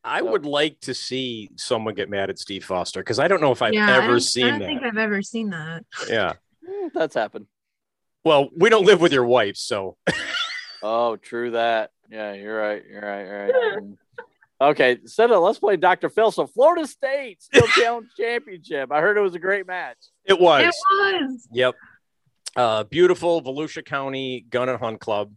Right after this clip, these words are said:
Speaker 1: uh, in New Smyrna Beach. Um, the, about, well, it was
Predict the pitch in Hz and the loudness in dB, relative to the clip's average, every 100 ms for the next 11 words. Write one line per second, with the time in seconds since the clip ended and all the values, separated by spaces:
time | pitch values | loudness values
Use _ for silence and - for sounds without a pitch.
0 | _ 101 92 92 90 90 104 107 117 - | _ -12 -8 -6 -6 -4 -4 -4 -4 -2
1 | 123 123 107 98 95 - - - - - | 0 0 0 -4 -6 -12 -16 -20 -20 -20
2 | _ - 101 98 95 95 92 95 90 _ | _ -4 -2 0 0 -2 -6 -8 -12 _
3 | _ _ 110 98 110 107 101 98 95 - | _ _ -10 -4 -2 -2 -6 -8 -12 -18
4 | _ _ _ _ _ _ - 117 110 107 | _ _ _ _ _ _ -4 0 2 0
5 | _ _ _ - 113 107 101 101 90 | _ _ _ 2 4 4 0 -6 -8